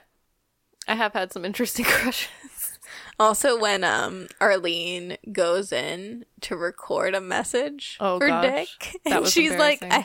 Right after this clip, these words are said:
Speaker 2: have an Olivia Newton-Song I wanna <laughs> sing for
Speaker 1: That,
Speaker 2: you."
Speaker 1: that was great. I would never do that, but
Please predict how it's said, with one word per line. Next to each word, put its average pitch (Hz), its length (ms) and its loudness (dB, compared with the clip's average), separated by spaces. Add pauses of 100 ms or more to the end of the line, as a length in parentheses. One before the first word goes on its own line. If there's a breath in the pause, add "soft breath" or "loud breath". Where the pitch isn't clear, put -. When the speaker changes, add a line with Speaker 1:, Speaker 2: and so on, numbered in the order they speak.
Speaker 2:
have 240 120 2
an 214 100 0
Olivia 214 440 2
Newton-Song 226 640 0
I 226 80 2
wanna - 220 4
<laughs> 539 160 6
sing - 240 -2 (180)
for - 220 2
Speaker 1:
That, 196 280 8
Speaker 2:
you." 208 60 2
Speaker 1:
that 208 160 4
was 190 160 -2
great. 190 220 2
I 202 160 4
would 277 140 0
never 254 220 0
do 180 200 -4
that, 311 360 -4
but 196 240 4